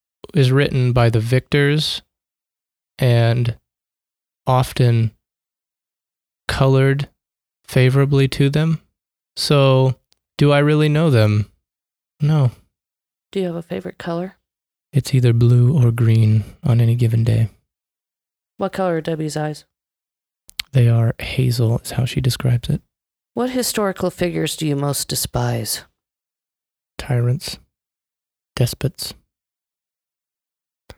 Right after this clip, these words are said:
Speaker 1: People who have the power to do good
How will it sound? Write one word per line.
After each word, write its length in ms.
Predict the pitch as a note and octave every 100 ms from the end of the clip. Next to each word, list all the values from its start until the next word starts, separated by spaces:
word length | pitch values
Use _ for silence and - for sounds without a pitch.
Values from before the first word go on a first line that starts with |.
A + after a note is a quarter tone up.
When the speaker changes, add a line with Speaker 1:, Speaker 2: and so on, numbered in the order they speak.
| _ -
Speaker 1:
People 360 | A#2+ - B2+
who 440 | A2 B2 A#2 A#2 A#2 - _ _
have 320 | - B2+ B2
the 80 | A#2+
power 340 | - A#2+ A2+
to 140 | A2 B2
do 180 | B2
good 500 | A#2+ B2 A#2 A2+ A2